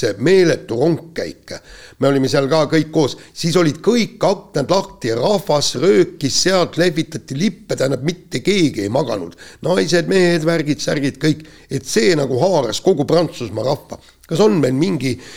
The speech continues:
mingi niisugune spordiala, niisugune sündmus, niisugune võit,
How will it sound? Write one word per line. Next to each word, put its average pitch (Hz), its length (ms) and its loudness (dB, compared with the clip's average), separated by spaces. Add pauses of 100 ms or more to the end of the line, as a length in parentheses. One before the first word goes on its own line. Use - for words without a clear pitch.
(200)
mingi 185 320 0
niisugune 127 480 -2
spordiala, 160 560 0
niisugune 123 400 -2
sündmus, 180 400 0
niisugune 123 400 0
võit, 214 400 -2